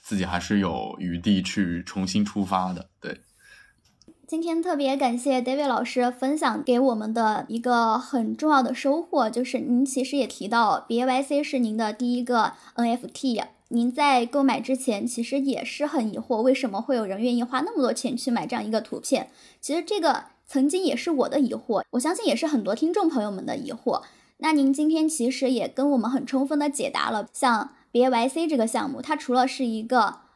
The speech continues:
Speaker 2: 呃，简单的图像之外，它更多地代表了，首先它是一个，呃，进入这个社区的人，他是认同某一种价值的。包括这个 Yuga Labs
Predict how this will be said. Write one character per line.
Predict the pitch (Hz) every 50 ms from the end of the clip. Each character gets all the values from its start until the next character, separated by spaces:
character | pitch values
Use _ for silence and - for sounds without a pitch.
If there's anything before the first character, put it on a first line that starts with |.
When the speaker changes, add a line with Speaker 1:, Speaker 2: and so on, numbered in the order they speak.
| _ -
Speaker 2:
呃， | - 208 190 - - - - 247 - _
简 | - 254 220 202
单 | 226 294
的 | 285 254
图 | 262 - - 214 220
像 | - - 381 415 311
之 | 262 - 208
外， | 196 190 185 - - - _ _ _ _ _ _ _
它 | - 311 311 339 330 330 - _ _ _ _ -
更 | - 392 330 277
多 | 294 294 302 320
地 | 311 311 240
代 | 214 - 277 262 233
表 | 240 220 - -
了， | - - - - - - _ _ _ _ _ -
首 | - - 226
先 | 233 240 294 302
它 | 320 330 320
是 | 320 - 277
一 | 247 220 214 233
个， | 233 277 269 226 - - - -
呃， | - 226 226 233
进 | 233 - 403 381
入 | 359 330
这 | 285 349
个 | 294 285 285
社 | - - 349
区 | 320 330 - 339
的 | 294 254
人， | 226 - - - - - _ _ _ _ _
他 | - 349 339 349 349 339
是 | - - - 330 302
认 | 311 440 453 370 285
同 | 285 - 247 190 143 - - -
某 | - 240 - -
一 | 247 294 285
种 | 240 247 - 233
价 | - 370 381 415 302
值 | 240 - - -
的。 | - - - _ _ _ _ _ _ _ _ _ _ _ _ _ -
包 | - 285 302
括 | 302 - - 330 285 262
这 | 247 247 277 277
个 | 247 254 240 233
Yuga | 240 254 277 294 294 269 233
Labs | 226 220 214 208 220 -